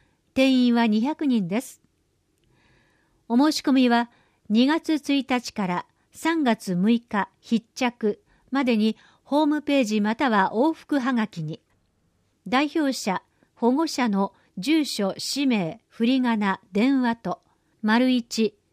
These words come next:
希望する体験プログラム名、全員の氏名、振り仮名、学年、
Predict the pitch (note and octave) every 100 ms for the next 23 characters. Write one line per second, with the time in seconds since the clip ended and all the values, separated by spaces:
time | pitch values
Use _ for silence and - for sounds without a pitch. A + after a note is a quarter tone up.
0 | _ _ - A#3+ A#3+ D4 D4 - B3 B3
1 | B3 B3+ D#4 D#4 D4 C#4 C4+ C4 B3+ B3
2 | A#3 G#3+ D#3+ D#3 C#3+ - _ _ _ _
3 | _ F3 A3+ D#4 D#4 D4 C4 B3 B3 A#3+
4 | - D#4+ D#4+ B3 G#3+ G3+ A#3 B3 B3 A3
5 | G3+ G3 - F#3 E3 - C4 A#3 G3 D#3